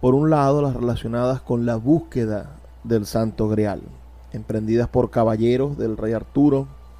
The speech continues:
y por otro lado, las que relatan la propia historia del Grial desde los tiempos de José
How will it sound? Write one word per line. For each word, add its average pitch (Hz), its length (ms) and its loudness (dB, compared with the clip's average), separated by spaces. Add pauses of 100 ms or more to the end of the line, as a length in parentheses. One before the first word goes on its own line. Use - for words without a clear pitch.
(340)
y 139 80 -8
por 139 180 -6
otro 175 200 -2
lado, 139 380 0
las 120 180 -6
que - 180 -8
relatan 120 720 -8 (220)
la 113 160 -4
propia 123 440 -2
historia 123 420 -6
del 120 200 -8
Grial 117 460 -2 (280)
desde 123 200 -2
los 127 140 -6
tiempos 117 480 -8 (360)
de 120 100 -6
José 117 500 -6